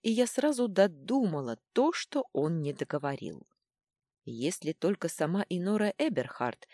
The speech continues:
не замешана в исчезновении своей продавщицы. Сабина, когда очень долго отсутствовала, говорила Петеру, что ходила по делам нашей нанимательницы.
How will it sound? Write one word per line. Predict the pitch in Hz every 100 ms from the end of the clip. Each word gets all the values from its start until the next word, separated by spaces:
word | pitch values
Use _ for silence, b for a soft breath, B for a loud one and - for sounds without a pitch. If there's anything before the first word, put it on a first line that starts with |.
| B B
не | 151 160
замешана | 156 233 277 147 - 120 120
в |
исчезновении | 131 - 135 135 123 175 247 139
своей | - 127 123 123
продавщицы. | 117 127 175 - - - - - - - _ _ _ _ _ _ _ b b b
Сабина, | - - 147 127 170 277 277 123 -
когда | - 147 160 -
очень | 175 160 - 131
долго | 156 147 -
отсутствовала, | - - - - 359 - - 139 127 123 117 _ B B
говорила | - 143 165 240 320 302
Петеру, | - 330 269 254
что | 226 -
ходила | 185 143 156 285
по | -
делам | 180 151 170 247
нашей | 226 - 247
нанимательницы. | 240 240 254 320 262 - - - - - -